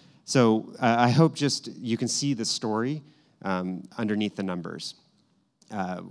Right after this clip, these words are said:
for, for me, I get to see this every, uh, every day, uh, throughout the whole year. And so I'm always excited when I get to share with the, the community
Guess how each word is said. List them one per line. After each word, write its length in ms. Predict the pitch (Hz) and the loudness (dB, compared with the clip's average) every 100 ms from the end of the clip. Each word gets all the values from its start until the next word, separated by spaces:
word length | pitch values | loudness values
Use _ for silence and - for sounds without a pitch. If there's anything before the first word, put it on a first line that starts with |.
| - - | -20 -14
for, 240 | - 104 | -6 -6
for 180 | 98 113 | -4 -4
me, 260 | 113 135 113 | 0 2 2
I 80 | 107 | 0
get 120 | 123 | -2
to 80 | 107 | -4
see 140 | 120 | -4
this 240 | 104 95 - | -4 -4 -8
every, 380 | 101 95 87 - _ _ _ _ - | -8 -6 -8 -12 _ _ _ _ -14
uh, 260 | 113 92 90 | -10 -8 -8
every 180 | 113 95 | -6 -6
day, 260 | 92 85 - _ _ _ _ | -6 -8 -16 _ _ _ _
uh, 160 | 101 92 | -10 -10
throughout 260 | - 95 92 | -6 -8 -8
the 60 | |
whole 180 | 95 90 | -6 -6
year. 340 | 87 87 80 - _ _ - | -4 -6 -8 -14 _ _ -10
And 80 | |
so 100 | 113 | -4
I'm 120 | 120 127 | 0 0
always 200 | 127 117 | 0 -2
excited 360 | - 104 98 | -4 -4 -4
when 140 | 98 95 | -6 -10
I 80 | |
get 100 | 92 92 | -10 -12
to 80 | |
share 440 | 90 - 90 82 80 _ _ | -12 -10 -10 -10 -12 _ _
with 140 | 92 90 | -14 -12
the, 80 | |
the 120 | 90 98 | -12 -12
community 600 | 104 101 95 90 90 | -8 -6 -4 -6 -8